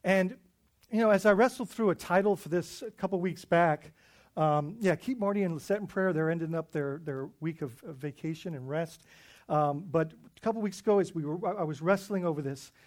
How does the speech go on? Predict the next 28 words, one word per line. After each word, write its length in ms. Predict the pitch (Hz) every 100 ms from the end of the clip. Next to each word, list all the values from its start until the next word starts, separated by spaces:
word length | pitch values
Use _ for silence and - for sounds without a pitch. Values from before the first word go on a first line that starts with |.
| _ _ -
this 220 | 151 -
title, 520 | - 175 190 170 139 - _ -
the 80 |
title 480 | - - 185 208 170
of 240 | 156 123 -
The 180 | 139 139 - -
Price 560 | - 190 196 190 -
of 260 | - 151 -
Unbelief 840 | 180 156 143 139 139 110 - - _ _ _ _ _ _
is 200 | 143 -
what 140 | 156 160
the 80 |
Lord 220 | 143 151 131
gave 300 | 143 143 131
me. 220 | 110 120 _ _ 180
And, 300 | 160 151 - -
and 140 | 175
as 220 | 165 175 180
I've 260 | 151 - - _
continued 480 | 165 139 226 233 196
to 60 | 170
study 340 | - 190 185
through 140 | 190
this 160 | 160 139
passage, 540 | 165 175 170 202 202 - _ _ _
man, 220 | 170 165
that 200 | 151 175
is, 260 | 165 135 -